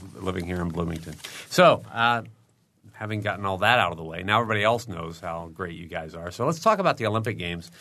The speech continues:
And I, I wanna start with Hobie and just sort of talk about, um, you know, your experiences in,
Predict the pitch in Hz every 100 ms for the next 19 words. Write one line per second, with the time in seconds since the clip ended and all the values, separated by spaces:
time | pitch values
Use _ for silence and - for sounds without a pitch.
0 | - - - 143 147 139 131 - 151 196
1 | - 170 131 117 135 170 139 110 117 151
2 | - - 180 180 - - 170 165 160 143
3 | 127 - - - - 123 120 117 113 110
4 | - _ _ - - - 117 110 131 165
5 | 160 - - 143 147 143 - 101 98 98
6 | 101